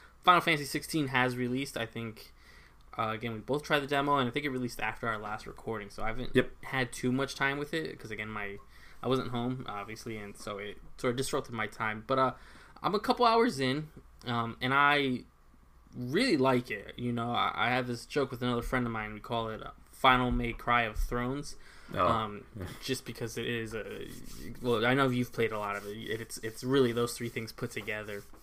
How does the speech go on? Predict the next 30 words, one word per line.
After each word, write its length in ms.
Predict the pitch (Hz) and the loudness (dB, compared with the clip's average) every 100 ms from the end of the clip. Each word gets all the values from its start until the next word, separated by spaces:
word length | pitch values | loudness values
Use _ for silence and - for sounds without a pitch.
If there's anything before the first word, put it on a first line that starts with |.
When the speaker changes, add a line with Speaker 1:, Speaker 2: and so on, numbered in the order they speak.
| - - - - - - - - | -18 -18 -16 -16 -12 -6 -4 0
Speaker 1:
Um, 140 | 135 | 2
but 120 | 147 | 4
I'm 180 | 135 139 | 4 4
really 200 | 151 196 | 4 4
liking 360 | 196 202 196 113 | 4 2 0 -8
it. 100 | - | -4
I, 240 | 117 110 | 0 2
I 40 | 127 | 2
do 140 | 135 | 0
really 160 | 147 160 | 0 2
like 140 | 139 | 0
it. 60 | 131 | 2
There 120 | 143 | 2
was 440 | 143 170 202 - - - - - - | 4 4 4 2 -12 -16 -16 -16 -2
a 80 | 143 | 4
little 160 | 160 | 4
bit 120 | 170 170 | 4 2
at 80 | |
the 80 | 165 | 0
beginning 400 | 135 120 127 135 | -2 2 4 4
of 80 | 139 | 2
the 60 | 135 | 2
game 280 | 139 151 151 | 2 0 -2
where 180 | 123 120 | -2 -2
they're 120 | 120 | -2
throwing 460 | 123 127 120 110 101 | 0 0 0 -4 -8
terms 640 | - 143 143 139 139 135 | -2 2 4 2 -2 -4
and 240 | 104 101 | -8 -8
names 560 | 113 127 135 131 131 123 | -2 0 0 0 0 -2
and 320 | 117 104 101 | -6 -8 -12